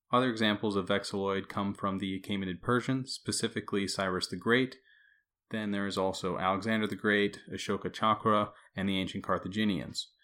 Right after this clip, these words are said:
These vexilloids, however, were far more akin to military standards or symbols of a specific individual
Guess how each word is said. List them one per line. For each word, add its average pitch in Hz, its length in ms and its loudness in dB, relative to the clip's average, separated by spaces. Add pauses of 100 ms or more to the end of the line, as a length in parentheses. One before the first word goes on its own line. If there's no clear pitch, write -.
(340)
These 135 160 6
vexilloids, 117 560 2
however, 95 420 2
were 95 160 2
far 101 340 4
more 101 240 0
akin 92 340 -4
to 92 200 -4
military 101 540 0
standards 98 640 2
or 90 200 -2
symbols 101 360 -2
of 90 140 -4
a 90 60 -4
specific - 500 -6
individual 101 720 -2